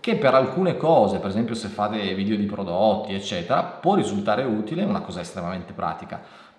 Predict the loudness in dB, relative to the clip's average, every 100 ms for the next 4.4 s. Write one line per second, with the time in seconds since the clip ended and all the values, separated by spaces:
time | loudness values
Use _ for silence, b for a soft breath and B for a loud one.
0 | _ -14 -6 -2 4 6 6 2 0 -2
1 | -2 -2 -2 -2 -2 -2 -2 -2 -2 -8
2 | -8 -8 -4 -4 -6 -8 -4 -4 -4 -4
3 | -4 -2 0 0 0 -2 -4 -8 -8 -4
4 | -4 -4 -12